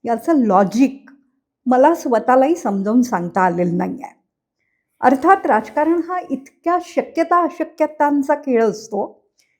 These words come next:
की शिवसेना आणि काँग्रेस यांचं जर एकत्र येणं होऊ शकतं, तर भावाभावांचं तर जेनेटिकली पण मॅपिंग एक असतं. पण मुळात कसं आहे की ज्या उद्धव ठाकरेंच्या करिश्म्याला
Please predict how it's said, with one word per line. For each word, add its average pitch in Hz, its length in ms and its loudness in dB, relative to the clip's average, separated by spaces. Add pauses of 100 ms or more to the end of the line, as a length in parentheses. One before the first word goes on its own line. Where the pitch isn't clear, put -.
(120)
की 330 100 4
शिवसेना 320 640 -2
आणि 392 220 -4
काँग्रेस 330 560 -4
यांचं 269 380 2
जर 320 180 0
एकत्र 262 500 0
येणं 277 240 2
होऊ 254 220 -2
शकतं, 226 480 -8 (580)
तर 330 60 2
भावाभावांचं 330 920 2 (100)
तर 403 60 0
जेनेटिकली 359 760 0
पण 403 180 0
मॅपिंग 247 480 2
एक 202 180 -2
असतं. - 300 -4 (1000)
पण 370 120 -4
मुळात 339 560 2
कसं 320 240 -2
आहे 240 140 -4
की 330 160 -2
ज्या 320 320 -6
उद्धव 302 400 0
ठाकरेंच्या 247 680 -6
करिश्म्याला 226 920 -2